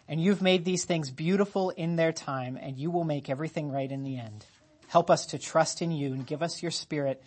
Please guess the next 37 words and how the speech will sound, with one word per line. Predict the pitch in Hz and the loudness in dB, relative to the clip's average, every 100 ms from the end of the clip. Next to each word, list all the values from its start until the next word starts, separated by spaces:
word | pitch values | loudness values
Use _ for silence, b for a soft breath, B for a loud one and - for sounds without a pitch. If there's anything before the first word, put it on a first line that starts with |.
| b b b - | b b b -10
to | 175 | -4
understand | 165 170 180 - 170 175 | 0 0 0 0 0 0
these | 175 156 | -2 0
words, | 151 131 120 - | -2 0 -4 -4
that | - 160 | -4 -2
though | 139 160 | 0 2
we | 180 | 2
might | 170 170 170 | 0 0 -2
be | 175 | -6
poked, | 170 - 147 139 - b b b b | -6 -4 -4 -4 -12 b b b b
we | 147 | 0
ask | 147 143 - | 2 2 -2
that | 147 151 | -4 -2
we | 156 | -2
would | 156 131 | -2 -2
be | 139 | -6
driven | 123 147 156 160 139 123 | -6 -4 -2 -2 -4 -6
to | - 147 | -8 -8
you, | 135 131 131 107 104 b b _ | -6 -4 -6 -8 -14 b b _
the | 143 | -8
one | 123 131 131 127 - | -6 -6 -6 -10 -14
shepherd. | - 117 - 104 101 _ _ _ - | -10 -10 -10 -16 -20 _ _ _ -14
We | 151 | -12
pray | 135 - 147 | -6 0 0
these | 131 127 | 0 -6
things | - 120 120 | -8 -10 -12
in | |
Jesus' | 110 127 135 131 - | -12 -10 -10 -10 -12
name. | 113 101 98 _ _ - | -12 -14 -18 _ _ -14
Amen. | 107 98 92 _ _ _ _ _ _ - - - _ _ - b b b b | -14 -14 -16 _ _ _ _ _ _ -20 -20 -20 _ _ -18 b b b b
Ecclesiastes | 135 - 208 190 190 175 - 175 | -10 2 4 6 6 4 0 -2
chapter | - 175 - 202 | 4 4 4 0
three, | - 180 160 | -2 -4 -4
beginning | 160 147 156 165 | -4 -4 -6 -6
at | 165 | -8
verse | 143 147 143 - - | -6 -4 -6 -10 -12
eighteen. | 143 - - 165 151 127 110 | -12 -12 -10 -6 -4 -6 -10